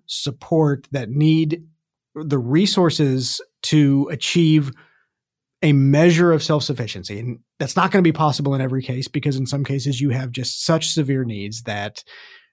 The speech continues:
they will have to be cared for by another person or institution for their entire lives. But so many of these people have the capabilities, and,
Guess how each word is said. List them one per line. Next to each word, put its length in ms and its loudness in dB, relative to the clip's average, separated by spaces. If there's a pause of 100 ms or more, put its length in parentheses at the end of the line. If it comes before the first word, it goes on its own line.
(340)
they 200 2
will 440 4
have 220 4
to 100 -4
be 100 -4
cared 380 -8
for 260 -8
by 640 -6 (600)
another 320 0
person 600 -10 (340)
or 160 -2
institution 640 -2
for 140 -8
their 140 -6
entire 380 -8
lives. 260 0
But 240 -6
so 240 0
many 240 4
of 120 0
these 140 0
people 440 -6 (520)
have 300 4
the 100 2
capabilities, 800 2
and, 320 -2